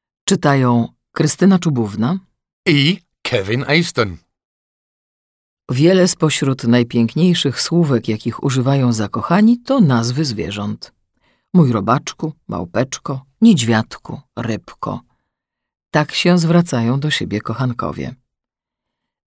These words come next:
Speaker 1: Zagadnieniu przyjrzeli się językoznawcy, autorzy słownika Czułe Słówka.
Speaker 2: Terms of endearment.
Speaker 1: I nie mają wątpliwości. Największą grupą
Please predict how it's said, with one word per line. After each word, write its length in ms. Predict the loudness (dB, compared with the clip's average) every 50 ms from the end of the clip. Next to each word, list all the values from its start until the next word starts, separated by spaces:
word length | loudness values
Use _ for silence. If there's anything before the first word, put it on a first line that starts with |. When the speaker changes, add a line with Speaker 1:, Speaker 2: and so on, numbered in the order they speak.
| _ 0
Speaker 1:
Zagadnieniu 680 | 2 2 2 2 2 0 2 2 2 4 2 0 -2
przyjrzeli 560 | -2 -2 0 0 2 2 2 0 0 0 -2
się 220 | -2 -2 -2 0 0
językoznawcy, 1000 | 2 2 0 0 -2 -2 -4 -6 -6 -4 -6 -6 -8 -8 -8 -8 -8 -8 -8 -12 -16 _ -4
autorzy 420 | -2 -2 0 0 0 2 2 2
słownika 600 | 2 0 -2 -4 -4 -2 -4 -4 -4 -4 -6 -6 -6 -6 _
Czułe 300 | 2 2 4 4 4 2
Słówka. 580 | 2 0 -2 -6 -8 -10 -14 -12 -12 -10 -10 -12 -14 -18 _ _ _ _ _ _ _ _ _ _ _ _ _ _ _ _ _
Speaker 2:
Terms 520 | -4 0 2 4 4 4 2 0 -2 -2 -2
of 180 | -2 -2 -2 -2 -2
endearment. 800 | -4 -2 -2 0 2 2 2 2 0 -2 -4 -8 -12 -18 -20 _ _ _ _ _ _ _ _ _ _ _ _ _ _
Speaker 1:
I 100 | 2 4
nie 160 | 4 6 6
mają 340 | 6 4 4 2 0 -2 -2
wątpliwości. 880 | -2 -2 -2 -2 -2 -4 -4 -2 -2 -4 -4 -4 -6 -6 -6 -8 -12 -14 _ _ _ _ _ _ _ _ _ _ _ _ 2
Największą 680 | 4 6 6 6 6 6 4 4 2 2 0 0 0 0
grupą 440 | 0 -2 -2 -2 -2 -2 -2 -2